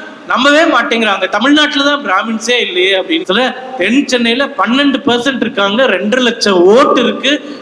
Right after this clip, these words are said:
எலெக்ஷன் கமிஷன் டேட்டா இருக்கு அப்படின்னு சொன்னா நம்ப மாட்டேங்கிறாங்க. நம்மளுக்கே ஆச்சரியமா இருக்கு, இவ்வளவு ஓட்டு இருக்குமான்னு நினைப்பேன். ஆனா உண்மையிலே இருக்கு. அதிகாரப்பூர்வமான அபிஷியல் டேட்டாவை நான் சொல்றேன்.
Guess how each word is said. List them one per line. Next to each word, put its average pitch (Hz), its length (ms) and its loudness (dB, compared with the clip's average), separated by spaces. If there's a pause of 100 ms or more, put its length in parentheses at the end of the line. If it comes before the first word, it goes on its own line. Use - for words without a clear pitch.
எலெக்ஷன் 214 440 -4
கமிஷன் 208 460 -2
டேட்டா 196 360 0
இருக்கு 233 400 -2 (240)
அப்படின்னு 180 240 -4
சொன்னா 208 260 -4
நம்ப 240 360 0
மாட்டேங்கிறாங்க. 170 480 -4
நம்மளுக்கே 247 380 -2
ஆச்சரியமா 247 460 0
இருக்கு, 226 200 -2
இவ்வளவு 220 180 4
ஓட்டு 233 240 4
இருக்குமான்னு 214 440 -2
நினைப்பேன். 180 220 -2
ஆனா 220 120 0
உண்மையிலே 180 460 0
இருக்கு. 240 580 -2 (220)
அதிகாரப்பூர்வமான 233 1080 0
அபிஷியல் 277 600 0
டேட்டாவை 208 420 0
நான் 180 200 -2
சொல்றேன். 190 380 0